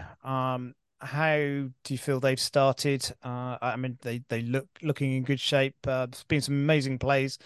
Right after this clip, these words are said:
by Vladdy at first. Um, but Bo, I think, is always gonna have a few question marks in terms of his defensive play. It just seems to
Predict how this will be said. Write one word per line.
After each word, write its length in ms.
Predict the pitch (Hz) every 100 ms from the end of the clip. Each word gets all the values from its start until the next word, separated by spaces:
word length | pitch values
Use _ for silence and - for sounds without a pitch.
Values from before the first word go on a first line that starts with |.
| - - - -
by 100 | 131
Vladdy 340 | 139 135 135
at 100 | 123
first. 580 | - 147 143 135 - - -
Um, 500 | 135 131 131 127 135 -
but 160 | 151
Bo, 320 | 170 160 160
I 40 | 147
think, 300 | 156 131 - - -
is 160 | 151
always 200 | 151 151
gonna 200 | - 143
have 260 | 143 139 156
a 60 | 127
few 180 | 151
question 280 | 131 135 143
marks 260 | 143 147 147
in 60 |
terms 240 | 135 139 120
of 80 | 131
his 120 | 127
defensive 460 | 135 147 143 143
play. 200 | - 139
It 60 | 131
just 160 | 135 -
seems 220 | 127 127
to 160 | 143